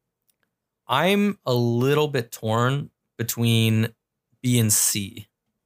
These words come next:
and I think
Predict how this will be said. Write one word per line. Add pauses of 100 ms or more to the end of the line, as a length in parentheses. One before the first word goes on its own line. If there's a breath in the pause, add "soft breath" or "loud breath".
(200)
and (800)
I
think